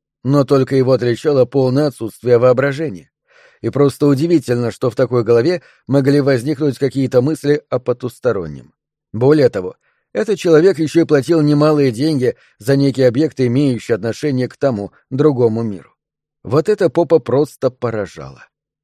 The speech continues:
Так что Поп поставил бы Чаффи в начало списка, если бы не одно удручающее обстоятельство. Денег у Чаффи было куда меньше, чем у любого из богатеньких спятивших Попа.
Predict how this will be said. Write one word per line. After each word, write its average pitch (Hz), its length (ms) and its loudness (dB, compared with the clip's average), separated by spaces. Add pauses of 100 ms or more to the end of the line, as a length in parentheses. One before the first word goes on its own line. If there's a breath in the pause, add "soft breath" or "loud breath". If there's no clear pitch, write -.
(160)
Так 196 160 -6
что - 200 -4
Поп 151 240 0
поставил 117 480 0
бы 104 160 -4
Чаффи 151 300 -6
в 135 120 0
начало 131 460 0
списка, 180 480 -8 (280 soft breath)
если 165 320 -4
бы 156 160 0
не 151 120 0
одно 147 240 2
удручающее 139 640 0
обстоятельство. 117 800 -2 (460 soft breath)
Денег 185 400 2
у 175 80 2
Чаффи 165 320 0
было 160 320 4
куда 147 400 0
меньше, 156 480 -4
чем 147 200 -2
у 135 60 0
любого 135 480 0
из 110 80 -4
богатеньких 127 640 -2
спятивших 117 640 -4
Попа. - 380 -12